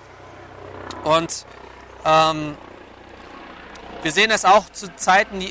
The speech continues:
von Jesus, weil das Volk, könnt ihr mich noch hören, weil das Volk, ähm, erfuhr natürlich eine Besatzung unter den, der Zeit der Römer.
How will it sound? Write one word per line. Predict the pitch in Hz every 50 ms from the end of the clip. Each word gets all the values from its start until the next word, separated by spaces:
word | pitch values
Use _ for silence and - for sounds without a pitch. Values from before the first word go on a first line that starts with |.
| -
von | - - 190 180 180
Jesus, | 196 240 269 247 202 190 175 - - - - - - - - -
weil | - 165 170 180 180 180 175 175 - - - - - - - - - - - - - -
das | 185 175 - -
Volk, | - 196 202 208 226 226 - - - - - - - - - - - - - - - - -
könnt | - 165 156
ihr | 175
mich | 175 180
noch | 175 175
hören, | 170 170 175 175 165
weil | 165 160
das | 180 - -
Volk, | - - 196 185 196 208 220 - - - - - - - - - - - - - - - -
ähm, | - 165 165 170 175 170 170 170 - - - - - - - - - - - - - - - - - -
erfuhr | 165 175 - - - 202 214 220 226
natürlich | 208 196 185 - 196 185 190 180 - 185
eine | 175 175 175 180
Besatzung | 160 175 160 143 185 196 208 - - - - 160 143 139 139
unter | 151 160 156 165 160
den, | 160 156 156 151 151 - -
der | 151 151
Zeit | - - 175 170 170 -
der | 165 160 143
Römer. | 151 175 190 175 147 127 123